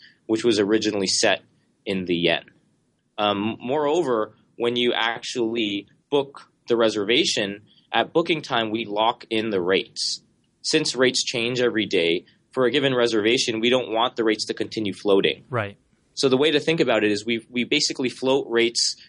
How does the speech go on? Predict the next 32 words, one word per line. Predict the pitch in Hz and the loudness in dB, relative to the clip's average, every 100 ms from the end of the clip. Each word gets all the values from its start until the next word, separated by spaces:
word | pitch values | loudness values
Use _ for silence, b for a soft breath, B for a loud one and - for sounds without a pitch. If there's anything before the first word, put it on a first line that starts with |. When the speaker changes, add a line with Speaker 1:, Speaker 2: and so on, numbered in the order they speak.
| B | B
Speaker 1:
when | - 120 | -2 0
you're | 113 | 2
window | 104 107 98 | 2 2 2
shopping, | - 85 80 71 87 | 0 -2 -4 -10 -8
when | 95 | -4
you're | 95 | -4
browsing. | 90 98 101 87 80 _ _ _ _ b b | 0 2 2 0 -6 _ _ _ _ b b
Um, | 110 107 | -4 0
but | 113 | 2
when | 127 | 2
you | 131 123 | 2 4
actually | 117 123 - 120 117 107 104 - _ - | 2 0 0 2 2 2 -2 -6 _ -6
lock | 120 117 - | -2 0 0
down | 120 110 | 0 0
a | |
reservation | 101 98 95 123 147 131 | 0 -2 0 0 0 -4
and | 104 92 - | -6 -6 -2
book, | 170 131 - - _ | 0 0 -6 -20 _
at | - - | -10 -4
that | 147 170 | -2 -2
time, | - 131 117 92 90 _ b b - | -6 -6 -4 -4 -8 _ b b -6
we'll | 110 113 110 107 | 0 2 2 0
determine | - 104 123 123 | -2 -2 0 0
what | 117 | 0
the | 117 | 2
rate | 104 101 | 2 4
is | 101 101 | 2 2
at, | 95 - _ _ | -2 -4 _ _
at | - 101 | -8 -6
time | 107 101 95 | -2 -2 -4
T, | - 196 117 - b b - | -2 -2 -2 -6 b b -4
um, | 104 98 95 | 0 0 -2